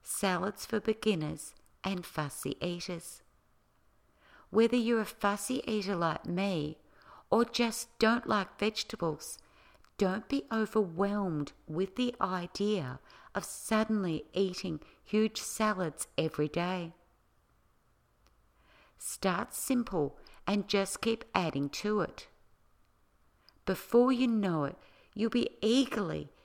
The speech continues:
eating large salads filled with delicious nutrients. If you're new to salad ingredients,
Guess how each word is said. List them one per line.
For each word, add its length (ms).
eating 360
large 380
salads 720
filled 400
with 140
delicious 600
nutrients. 720
If 240
you're 300
new 320
to 120
salad 440
ingredients, 880